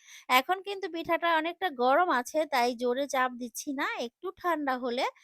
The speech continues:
তারপরে আপনাদেরকে দেখাবো কতটা ফ্লাফি হয়েছে পিঠাগুলো, কতটা সুন্দর হয়েছে আর কতটা লোভনীয়। এই পিঠা যদি আপনারা এই শীতে একবার বানিয়ে না খান তাহলে কিন্তু সত্যিই বুঝতেই পারবেন না কত বেশি মজাদার। সুজি দিয়ে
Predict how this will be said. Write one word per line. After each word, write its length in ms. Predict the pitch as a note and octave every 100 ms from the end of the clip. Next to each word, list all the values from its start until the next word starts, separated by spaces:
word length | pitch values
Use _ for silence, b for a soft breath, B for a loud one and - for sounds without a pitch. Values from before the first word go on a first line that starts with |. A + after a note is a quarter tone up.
| b b b
তারপরে 380 | B3 A#3 B3 B3+
আপনাদেরকে 520 | C4 D4 C#4+ C#4+ C4 B3+
দেখাবো 420 | A#3 - B3 C#4+ G4
কতটা 380 | C4 A3+ A#3+ A#3+
ফ্লাফি 480 | B3+ - A3 A3 D4
হয়েছে 380 | E4+ F4 D4 - F4
পিঠাগুলো, 580 | B3 A#3 B3 A#3+ A#3 C4+ B4 B B B
কতটা 400 | A3+ A3 A3+ A3+ B3
সুন্দর 460 | - D4 C#4+ C#4+ C#4
হয়েছে 340 | C#4 A#3+ A#3+ E4 C4+
আর 80 | A3+ A3
কতটা 360 | G#3 G#3 G#3 G#3
লোভনীয়। 680 | A#3 C#4+ E4 E4+ D#4 C4+ G#4+ B B B
এই 160 | F#4 F#4
পিঠা 240 | D#4+ D#4 C#4 C4+
যদি 200 | C#4 F4+
আপনারা 340 | F4 F4+ F4 E4
এই 140 | D#4
শীতে 280 | - D4 D4+ B3+
একবার 260 | A3+ A#3+ D4
বানিয়ে 380 | C4 B3+ C4+ D#4+
না 140 | F#4 F#4+
খান 180 | G4+ F#4
তাহলে 320 | D4+ D#4 D4+
কিন্তু 260 | C#4+ E4 G4
সত্যিই 580 | - C#4+ D4 - F#4+ B3 A#3 b b b
বুঝতেই 500 | A3+ C4+ - F#4 F#4+
পারবেন 320 | E4 C4+ A3+
না 100 | A3 A3
কত 240 | A#3+ B3 D4 C4+
বেশি 200 | C#4+ D4+ C4+
মজাদার। 560 | A3+ A3 A3 G#3 A3 C4
সুজি 420 | - A#3+ G#3+ A3+
দিয়ে 240 | A3 B3